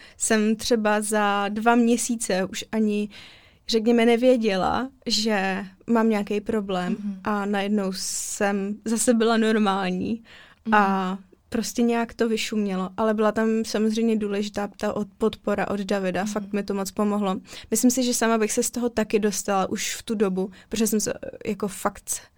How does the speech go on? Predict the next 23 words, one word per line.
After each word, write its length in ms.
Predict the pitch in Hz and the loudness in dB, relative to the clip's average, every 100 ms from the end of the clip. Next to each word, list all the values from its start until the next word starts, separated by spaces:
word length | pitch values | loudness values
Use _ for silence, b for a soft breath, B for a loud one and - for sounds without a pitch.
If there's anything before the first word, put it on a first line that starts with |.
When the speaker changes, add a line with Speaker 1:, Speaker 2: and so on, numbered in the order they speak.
| _ | _
Speaker 1:
už 140 | - - | -4 2
to 100 | 214 | 2
bylo 200 | 202 208 | 6 4
jako 220 | 202 220 | 4 2
vědomí, 640 | 208 226 202 214 214 214 | 4 4 6 4 4 4
že 100 | 208 | 2
se 120 | 208 226 | 0 0
z 80 | |
toho 160 | - 233 | 0 -2
fakt 280 | 226 196 196 | 0 -2 -2
chci 180 | - 226 | -2 0
dostat. 420 | 190 190 185 180 B 220 | 0 0 -2 -2 B -4
Speaker 2:
Mhm. 80 | |
Speaker 1:
Nejen-, 320 | 208 214 214 220 | 0 4 4 4
nejenom 360 | 233 214 220 226 | 6 6 6 4
zase 240 | 208 - | 2 0
nějaká 480 | 226 202 196 226 226 | 2 2 0 0 0
záminka, 600 | 202 190 196 190 196 185 | 2 0 0 0 0 -2
že 120 | 196 | -2
chci 220 | 196 - 220 | -2 -2 0
zase 300 | 202 190 220 | 2 2 2
zhubnout, 560 | 220 196 190 185 185 | 0 0 0 0 -2
tak 120 | 208 | -4